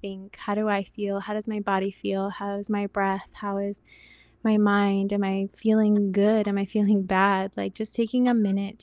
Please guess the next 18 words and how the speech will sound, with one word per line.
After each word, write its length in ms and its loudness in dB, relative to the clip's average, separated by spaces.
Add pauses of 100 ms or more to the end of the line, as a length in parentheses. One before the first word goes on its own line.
(120)
to 360 0 (920)
connect 460 -2
with 160 -2
that, 420 -4 (600)
and 240 4
then 440 0 (360)
journaling 800 2 (340)
or 260 2
meditation, 1040 -2 (520)
um, 460 -2 (100)
doing 300 6
that 240 2
stuff 420 0
will 240 2
really 320 0
help 420 -4
you 240 -2
get 260 -6